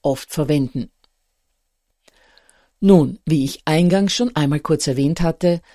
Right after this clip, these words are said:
herrschte noch bis weit ins zwanzigste Jahrhundert hinein die Vorstellung, dass die Erwachsenen das Sagen haben und die Kinder zu gehorchen haben,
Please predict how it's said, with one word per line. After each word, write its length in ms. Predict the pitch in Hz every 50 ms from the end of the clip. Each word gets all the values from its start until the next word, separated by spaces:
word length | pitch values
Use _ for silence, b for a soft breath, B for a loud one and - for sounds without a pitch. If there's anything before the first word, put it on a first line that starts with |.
| b b b
herrschte 580 | b b 170 202 214 233 - - - 160 143 127 139
noch 180 | 147 135 -
bis 320 | - - 143 135 - 123 123
weit 320 | 151 156 208 220 196 135
ins 240 | 139 131 135 - -
zwanzigste 580 | - - 190 214 233 220 - 165 - - - 147
Jahrhundert 520 | 139 139 131 160 196 226 208 165 151 -
hinein 300 | 156 143 139 135 127 120
die 100 | 131 127
Vorstellung, 720 | - - 185 208 208 - - - 135 131 139 139 165 180 - b b b b b b
dass 180 | b 202 190 -
die 160 | - 240 -
Erwachsenen 680 | 285 269 214 214 185 - - - 160 139 127 131 127 123
das 140 | 127 -
Sagen 360 | - 131 123 135 143 160 156 151
haben 300 | 151 147 147 160 165 - b b b b -
und 300 | 247 254 247 - - -
die 80 | 294
Kinder 400 | 302 - - 151 139 135 135 131
zu 160 | - - 139 123
gehorchen 500 | 143 147 156 156 160 151 - 147 143 139
haben, 320 | 135 120 - 117 101